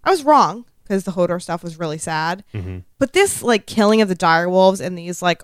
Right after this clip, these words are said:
Speaker 1: horrible ways where I have to, like, listen to a direwolf die like this, I can't anymore.
Speaker 2: Mm-hmm.
Speaker 1: Like, I just can't have any more dead direwolves. I'm sorry.
Speaker 2: I like it.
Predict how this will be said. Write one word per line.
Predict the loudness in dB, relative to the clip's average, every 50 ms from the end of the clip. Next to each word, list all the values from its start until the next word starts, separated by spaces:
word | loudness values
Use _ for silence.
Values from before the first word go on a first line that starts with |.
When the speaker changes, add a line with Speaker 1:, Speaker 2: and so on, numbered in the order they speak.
| _ _
Speaker 1:
horrible | -20 -20 -16 -4 2 4 4 6 4 4 2 -2 -4 -4
ways | -6 -8 -6 -4 -2 -2 -2 -2 -4 -8 -6
where | -6 -4 -4
I | -4 -6
have | -6 -10 -18 -20 _ -20
to, | -16
like, | -14 -14 -14 -14
listen | -14 -14 -12 -12 -12 -12 -10
to | -10 -10
a | -10
direwolf | -10 -10 -8 -8 -8 -10 -12 -10
die | -10 -10 -10 -8
like | -10 -10 -10 -8
this, | -6 -4 -4 -4 -6
I | -10 -12
can't | -14 _ -20 -20 _ -18 -14 -14 -14 -14
anymore. | -16 -20 -20 -16 -10 -8 -8 -8 -8 -8 -10
Speaker 2:
Mm-hmm. | -10 -10
Speaker 1:
Like, | -10 -10 -8
I | -6 -8
just | -8 -8 -12 -16
can't | -16 -12 -8 -4 -2 -2 -2 -2
have | -4 -4 -4 -4
any | -6 -8 -8
more | -8 -8 -8 -6
dead | -6 -8 -8 -6
direwolves. | -8 -12 -10 -12 -14 -14 -14 -14 -14 -14 -14
I'm | -14 -14 -12
sorry. | -12 -12 -12 -12 -14 -14 -16 -18 -18 _ _ _ -6
Speaker 2:
I | -2 -2
like | -2 -2 -4 -8
it. | -10 -14